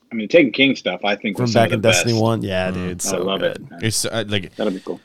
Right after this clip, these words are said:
Speaker 3: it
Speaker 2: So quick,
Speaker 3: is
Speaker 2: quick, quick teaser for you guys, 'cause you guys know enough
Speaker 1: Yeah.
Speaker 2: about Destiny lore to understand this.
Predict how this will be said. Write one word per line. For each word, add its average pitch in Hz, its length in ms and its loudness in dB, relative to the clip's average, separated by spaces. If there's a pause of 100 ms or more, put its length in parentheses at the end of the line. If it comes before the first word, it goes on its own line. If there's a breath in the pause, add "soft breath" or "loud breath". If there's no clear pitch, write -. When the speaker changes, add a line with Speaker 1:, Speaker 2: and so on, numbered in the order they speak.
(160)
Speaker 3:
it 127 60 4
Speaker 2:
So 151 80 10
quick, 165 140 6
Speaker 3:
is 170 140 2
Speaker 2:
quick, 160 280 2
quick 165 180 4
teaser 120 300 2
for 117 80 -2
you 110 100 2
guys, 104 260 2
'cause 117 160 -2
you 113 80 2
guys 120 220 6
know 107 280 6
enough 110 280 4
Speaker 1:
Yeah. 113 80 0
Speaker 2:
about 101 220 2
Destiny 110 320 0
lore 101 220 2
to 104 140 -2
understand 101 540 -2
this. 113 240 -4